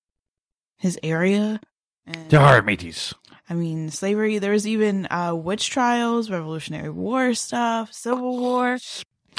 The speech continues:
Speaker 2: So, uh, we'll, we'll go over briefly over the investigation 'cause it wasn't really that long, and the only eventful stuff, um, was kept hearing a whistling.
Speaker 1: Mm-hmm.
Speaker 2: And whistling in the woods is
Speaker 1: Yeah.
Speaker 2: not the best
Speaker 1: We made a
Speaker 2: thing.
Speaker 1: mistake of whistling back,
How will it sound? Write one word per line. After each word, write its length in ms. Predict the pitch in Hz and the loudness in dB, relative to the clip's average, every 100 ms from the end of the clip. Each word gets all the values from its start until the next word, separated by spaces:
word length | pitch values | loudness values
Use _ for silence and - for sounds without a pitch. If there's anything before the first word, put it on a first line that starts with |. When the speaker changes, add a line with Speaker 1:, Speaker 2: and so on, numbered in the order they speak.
| - - - | -14 -18 -20
Speaker 2:
So, 280 | - 120 - _ _ _ - | 2 4 4 _ _ _ 2
uh, 160 | 101 95 | 6 6
we'll, 160 | 104 - - | 4 0 -2
we'll 120 | 101 | 4
go 120 | 98 | 6
over 140 | 90 | 6
briefly 360 | 87 92 - 90 | 4 0 2 0
over 120 | 87 | 2
the 60 | 87 | -2
investigation 600 | 92 92 - 85 - 92 | -4 -6 -6 -6 -4 -6
'cause 380 | 92 90 - - _ | -6 -8 -12 -18 _
it 240 | - - | -20 -2
wasn't 200 | 151 151 | 2 4
really 160 | 143 139 | 6 6
that 120 | - | 6
long, 320 | 117 127 127 | 8 6 8
and 180 | 104 92 | 4 4
the 80 | 107 | 4
only 160 | 110 98 | 6 6
eventful 360 | 101 98 92 | 4 2 -2
stuff, 520 | - 92 90 - - - | 0 2 2 2 -12 -4
um, 440 | 90 87 87 87 - _ _ _ _ - - | 0 2 0 -2 -8 _ _ _ _ -20 -20
was 340 | - _ - | -20 _ -4
kept 180 | 110 98 | -2 2
hearing 180 | 104 90 | 4 4
a 60 | |
whistling. 440 | 87 95 135 147 143 _ _ - - | 2 2 2 -2 -4 _ _ -20 -4
Speaker 1:
Mm-hmm. 280 | 196 190 196 - - - | -2 0 -2 -8 -20 -2
Speaker 2:
And 360 | 95 95 90 90 | 6 8 6 6
whistling 300 | 98 107 98 | 4 4 4
in 80 | 90 | 6
the 60 | |
woods 380 | 95 123 120 - | 6 6 4 -2
is 140 | 101 98 | 4 4
Speaker 1:
Yeah. 180 | 101 98 233 285 | 4 0 -8 -2
Speaker 2:
not 880 | 302 294 294 285 277 277 262 254 | 2 4 4 6 6 6 4 2
the 140 | 247 226 | 2 2
best 480 | 226 208 196 185 180 | 2 2 2 4 6
Speaker 1:
We 160 | 247 | 6
made 220 | 247 233 208 | 6 4 2
a 40 | |
Speaker 2:
thing. 60 | 190 | 0
Speaker 1:
mistake 480 | 214 - 226 220 | -4 -2 0 0
of 140 | 202 185 | -4 -4
whistling 440 | 190 180 175 170 | -4 -2 -2 -2
back, 480 | 170 156 151 - | -2 -4 -6 -10